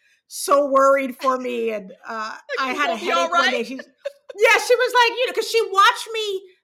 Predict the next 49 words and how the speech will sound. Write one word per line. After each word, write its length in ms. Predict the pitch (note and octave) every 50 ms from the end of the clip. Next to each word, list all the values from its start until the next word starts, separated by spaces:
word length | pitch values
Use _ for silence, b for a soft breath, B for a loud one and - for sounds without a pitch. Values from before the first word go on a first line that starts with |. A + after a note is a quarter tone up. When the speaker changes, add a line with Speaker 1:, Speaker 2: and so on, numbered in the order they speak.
| _ _
Speaker 1:
build 240 | - G4 G#4 G4+ F#4
my 140 | F#4+ F#4+ G4+ D4 -
business, 520 | F#4+ G4+ F#4 E4+ G4 G4+ F4+ D4+ - -
right, 280 | C4+ D#4+ D#4+ E4 E4+ F4
and, 200 | D#4+ C#4 A#3 - D4
and 200 | D4 C4+ C#4 -
finally 340 | E4 D#4+ E4+ E4+ F4+ E4+ C#4+
break 280 | A#3+ C#4 D#4+ E4+ D#4+ -
<laughs> 120 | - - D#4+
seven 380 | D#4+ D#4+ - G4 F#4 - - - _
figures. 440 | B3+ D4+ C#4+ C4 D#4 D4 C#4+ B3 A#3
And 140 | C4 B3 -
so 200 | - B3+ B3 B3
at 60 | G#3+
the 200 | B3 - - -
end 140 | C4 C4+ C#4+
of 80 | D4+ B3
the 100 | C#4 C4+
year, 540 | A#3 B3 C#4 E4 F#4 D#4 C4+ B3+ C4 C4+ C4+ b b b b _ _ _ _ _ _ _
I 100 | B3+ B3+
had 160 | A#3 C4 C4+
a 60 | C4 A#3+
migraine 580 | A3+ A3 A3+ - C#4 D#4 B3+ C4 B3 A#3 A3+ A#3
one 180 | A#3 A3 A3
day, 140 | G#3+ A3 A3
and 100 | G#3+ G#3+
she 100 | A3 A3+
came 300 | A3 - B3+ A#3 A#3 A3
over 260 | A3 A3+ A#3+ A3+ A#3 A3
and 120 | G3 F#3
I 80 | F#3+ F#3
said, 200 | F#3 - F3+ F3 -
"Oh, 120 | A#3 B3
I 160 | B3 A3 G3+
got 100 | F#3+ F3+
a 60 | F3 _ _ _
migraine." 480 | A3+ A#3 A3 G3+ A3 A3 G#3+ G#3 G#3 G#3 b b b b b b b b b _
And 80 | A3 -
she 120 | - C4
says, 160 | A#3+ C4+ A#3
"What 120 | G#3 D4 E4
do 60 | E4+
you 80 | F4 E4
think 260 | _ E4+ E4 C#4 _
brought 180 | C#4+ D4 C#4+ C#4
it 80 | C#4
on?" 200 | D4+ D4+ C#4+ C4
I'm 100 | B3+ A3+
like, 160 | A3+ F#3+ F#3+